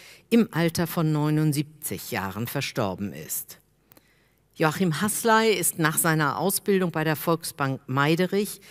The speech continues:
im Jahr neunzehnhundertdreiundsechzig zu uns gewechselt und hat unser Haus bis zu seinem Ausscheiden als Aufsichtsratsvorsitzender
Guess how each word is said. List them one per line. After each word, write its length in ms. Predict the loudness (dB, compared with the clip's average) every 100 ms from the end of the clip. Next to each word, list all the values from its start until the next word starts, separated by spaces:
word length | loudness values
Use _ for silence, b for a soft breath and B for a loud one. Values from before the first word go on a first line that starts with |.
| B B 0
im 200 | 2 4
Jahr 280 | 2 0
neunzehnhundertdreiundsechzig 1700 | 0 -2 -4 -4 -4 -2 -2 -4 -2 0 2 0 -2 -6 -8 -10 -10 -8
zu 140 | -6
uns 240 | -4 -6 -4
gewechselt 680 | -4 -2 -2 2 4 2 B B B B
und 240 | 2 2
hat 220 | 0 0
unser 340 | 2 2 2 0
Haus 300 | 0 0 -4
bis 280 | -6 -8 -6
zu 140 | -4
seinem 460 | 0 2 2 0 0
Ausscheiden 640 | -2 -2 -2 -2 -2 -4
als 220 | -4 -4
Aufsichtsratsvorsitzender 1600 | -4 -6 -6 -8 -8 -6 -4 -4 -6 -4 -2 -4 -4 -2 2 2